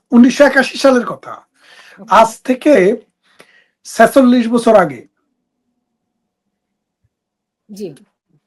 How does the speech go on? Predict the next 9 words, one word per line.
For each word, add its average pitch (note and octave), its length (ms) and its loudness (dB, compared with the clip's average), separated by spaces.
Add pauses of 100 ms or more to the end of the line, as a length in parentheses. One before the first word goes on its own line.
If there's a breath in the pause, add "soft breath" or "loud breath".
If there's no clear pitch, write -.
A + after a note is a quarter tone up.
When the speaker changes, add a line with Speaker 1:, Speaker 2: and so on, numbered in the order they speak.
Speaker 1:
তো A3+ 60 -4 (180)
ওখানে D#4+ 340 2 (480)
সংখ্যাগুলো B3 720 0
দেওয়া B3 340 2
আছে, F3+ 220 -4 (160)
এই G#3 80 -8
সংখ্যাগুলো A3+ 540 -2
আপনি B3+ 260 0
দেখবেন। F3 420 -2